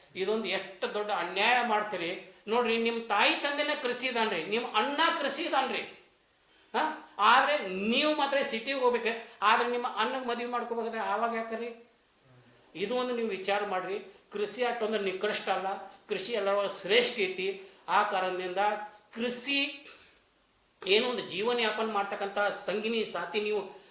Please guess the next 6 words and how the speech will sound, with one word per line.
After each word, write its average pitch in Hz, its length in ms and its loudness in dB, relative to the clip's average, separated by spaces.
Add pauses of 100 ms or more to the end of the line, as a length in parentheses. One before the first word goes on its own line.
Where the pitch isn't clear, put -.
(120)
ವೈವಾಹಿಕ 208 480 2
ಜೀವನದಲ್ಲಿ 196 680 -6 (560)
ಏರ್ಪಾಡು 233 440 2
ಮಾಡ್ತಾ 233 280 0
ಇದ್ರೆ 214 220 0
ಈಗಲ್ಲ, 254 600 2